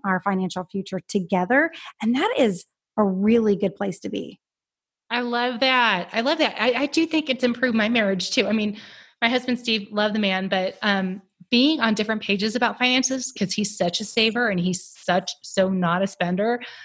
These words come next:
Speaker 2: um, I think was always tough for us, but I wouldn't even talk about it. So I don't even know how tough it was for him 'cause I wasn't gonna hear about it. Um, but now that we are on the same page and in that position of, like, having common goals and moving toward them together, um, that is, that's pretty hot,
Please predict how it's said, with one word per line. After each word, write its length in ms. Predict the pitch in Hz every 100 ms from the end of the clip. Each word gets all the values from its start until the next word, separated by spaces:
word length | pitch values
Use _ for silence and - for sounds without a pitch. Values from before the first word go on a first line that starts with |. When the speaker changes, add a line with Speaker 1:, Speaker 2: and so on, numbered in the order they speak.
| - -
Speaker 2:
um, 240 | 220 196 190
I 80 | 214
think 220 | 302 320
was 120 | 214 -
always 380 | 208 220 247 247
tough 300 | - 254 -
for 120 | 359
us, 220 | 196 185
but 80 | 269
I 80 | 320
wouldn't 200 | 381 381
even 120 | 359
talk 280 | - 339 349
about 260 | 285 233
it. 80 | 208
So 80 | 269
I 80 | 254
don't 140 | 311
even 120 | 294
know 120 | 254 226
how 200 | 262 302
tough 220 | 294 220
it 140 | 226
was 160 | 220 214
for 120 | 202
him 220 | 220 208
'cause 140 | 196 196
I 180 | 190
wasn't 340 | 196 202 185 190
gonna 140 | 180
hear 160 | 160 185
about 240 | 170 160
it. 140 | 180 - - - - -
Um, 440 | 226 214 202 226
but 220 | 220 240 240
now 200 | 226 247
that 160 | 247
we 140 | 240 220
are 300 | 208 262 320
on 200 | 233 208
the 60 | 196
same 240 | 208 208
page 260 | 202 214 208
and 100 | 202
in 160 | 247 359
that 180 | 381 -
position 420 | 214 202 - 208
of, 220 | 202 180
like, 160 | 190 196
having 380 | - 269 285 208
common 380 | - 208 233 226
goals 340 | 196 202 208
and 100 | 196
moving 240 | 180 190
toward 220 | 202 190 190
them 140 | 196
together, 520 | 196 165 165 196 240 - - - - _ -
um, 220 | 196 202
that 200 | 226 294
is, 240 | 359 - -
that's 220 | 202 -
pretty 220 | - 254
hot, 320 | 175 185 175